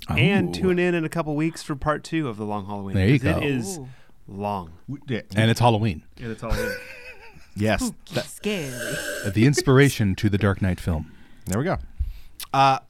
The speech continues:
Speaker 4: this is actually a really fun one. So we had mentioned, uh, Stephanie actually brought up on the Best and Worst of twenty eighteen episode
Speaker 3: Yes.
Speaker 4: about the, the McElroy family and Adventure Zone.
Speaker 3: Yeah.
Speaker 4: Uh, so Adventure Zone, that family, the, the brothers and the,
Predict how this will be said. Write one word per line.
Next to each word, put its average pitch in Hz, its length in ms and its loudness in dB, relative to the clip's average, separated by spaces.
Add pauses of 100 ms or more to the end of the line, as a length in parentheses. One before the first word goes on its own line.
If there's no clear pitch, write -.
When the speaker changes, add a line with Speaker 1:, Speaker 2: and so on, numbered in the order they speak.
(500)
Speaker 4:
this 180 220 2
is 247 60 -2
actually 147 240 2
a 123 40 4
really 117 160 2
fun 104 200 -2
one. 80 180 -8
So 117 260 2
we 113 160 2
had 120 80 4
mentioned, 139 460 2
uh, 98 240 2
Stephanie 185 380 0
actually 104 180 0
brought 98 180 2
up 78 60 -4 (340)
on 98 220 0
the 92 200 2
Best 104 240 -2
and 107 100 2
Worst 104 280 2
of 92 340 2
twenty 104 220 0
eighteen 101 320 0
episode 87 440 -2 (120)
Speaker 3:
Yes. 196 200 -4
Speaker 4:
about 98 340 0
the, 98 280 0
the 104 60 -2
McElroy 113 480 2
family 90 320 -4
and 90 80 -2
Adventure 113 320 0
Zone. 78 340 -4
Speaker 3:
Yeah. 220 320 -2 (100)
Speaker 4:
Uh, 107 200 4
so 120 160 0
Adventure 170 400 2
Zone, 110 420 0
that 165 260 2
family, 151 380 0
the, 101 240 0
the 98 120 -2
brothers 117 440 2
and 107 180 -2
the, 104 60 0